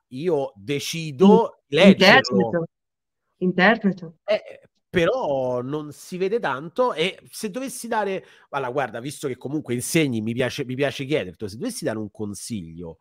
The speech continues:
Speaker 1: per, a chi è appassionato di street photography e... e va in giro fotografando, co-, qual è, qual è, come dire, il punto di partenza per dare questa chiave di lettura? Cioè, imporsi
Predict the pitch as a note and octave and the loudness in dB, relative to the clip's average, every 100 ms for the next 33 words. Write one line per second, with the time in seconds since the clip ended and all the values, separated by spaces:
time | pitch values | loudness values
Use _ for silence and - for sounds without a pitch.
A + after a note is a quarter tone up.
0 | _ - - - A2 - - - C#3+ - | _ -20 -20 -10 -4 -4 -4 0 0 0
1 | A2 - A#2+ - B2 - G#2 G#2 A#2+ G2 | -6 -4 -4 -4 -10 -10 -10 -4 -4 -6
2 | F2+ G2+ F#2 _ _ - G#2 A2 G#2 G2+ | -10 -10 -12 _ _ -4 0 0 0 -2
3 | G2+ F#2+ F#2+ F#2+ F#2 F#2 G2 - B2 G#2 | -4 -4 -6 -6 -10 -12 -12 -6 -4 -2
4 | A#2+ A2+ C#3+ D3 A#2 A2 G#2+ G#2 - F2+ | -4 -4 -4 -4 -4 -6 -6 -8 -8 -10
5 | D#2 D#2+ E2 - _ _ _ _ _ _ | -10 -14 -16 -16 _ _ _ _ _ _
6 | _ - - - D4 D#4 - _ _ _ | _ -20 -20 0 4 4 2 _ _ _
7 | - G4 D4+ G3 - D4 D#3 C3 A#2+ - | 6 10 10 8 6 8 10 8 4 2
8 | D3 C#3+ D3 C3+ C#3 - C#3+ C3 G#3 G#3+ | 0 2 4 6 4 2 -6 -6 -4 -4
9 | F3 D3 C#3+ C#3 - E3+ E3 - C3+ C3 | -2 0 2 2 6 6 4 0 0 0
10 | B2+ G#2 B2+ D#3+ C#3 A#2 A#2 - A2+ A#2 | -2 -4 4 6 6 2 -2 -6 -6 -4
11 | A#2 A#2 A2+ B2 A2 A2 C#3+ C3+ B2+ F3 | -4 -6 -8 -8 -6 -6 -4 -6 -4 -2
12 | E3+ C#3+ - D3 C3+ C3 B2 A#2+ | -2 -4 -8 -4 -2 -2 -4 -4